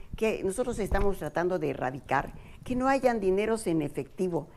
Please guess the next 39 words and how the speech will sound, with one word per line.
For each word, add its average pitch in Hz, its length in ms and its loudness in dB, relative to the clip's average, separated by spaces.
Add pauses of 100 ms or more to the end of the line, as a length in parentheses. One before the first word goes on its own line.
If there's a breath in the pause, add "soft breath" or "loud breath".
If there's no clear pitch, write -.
(260 loud breath)
Es - 220 0
muy 269 220 2
problemático 202 720 2
porque 151 300 -4
cuando 156 280 0
se 214 100 -2
hace 214 160 -2
la 156 100 -2
distribución, 147 460 -6
por 151 120 -4
ejemplo, 151 220 -2
del 147 140 -2
fertilizante, 135 720 -4 (140)
se - 120 -2
usa 277 220 0
mucho 240 300 -2
en 214 100 0
el 165 140 2
medio 180 240 0
campesino, 185 720 0 (320 loud breath)
con 151 140 0
los 143 120 -4
pescadores, 180 760 0 (340 loud breath)
pero 175 380 4
estamos, 226 580 0
eh, 165 200 4
tratando 240 680 2
de 226 80 -2
evitarlo 156 600 0 (300 loud breath)
porque 180 220 -2
efectivamente 202 680 -4 (120)
a - 60 -2
veces 226 240 -2
las 180 140 0
cosas 214 260 -4
hay 185 100 -2
que 190 100 -2
hacerlas 190 400 -2
rápido. 190 520 -2